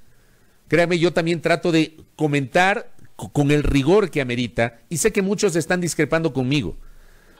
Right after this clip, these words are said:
No es nepotismo, no hay la figura de nepotismo en estos casos, no, no es. El tema pasa por ética. El tema pasa porque en la praxis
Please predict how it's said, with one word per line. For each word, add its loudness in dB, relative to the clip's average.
No 4
es 2
nepotismo, 0
no 2
hay 2
la 2
figura 2
de 4
nepotismo 0
en 0
estos 0
casos, -2
no, 2
no 2
es. -2
El 0
tema 2
pasa 0
por 2
ética. -4
El 2
tema 2
pasa 0
porque 0
en 2
la 0
praxis -2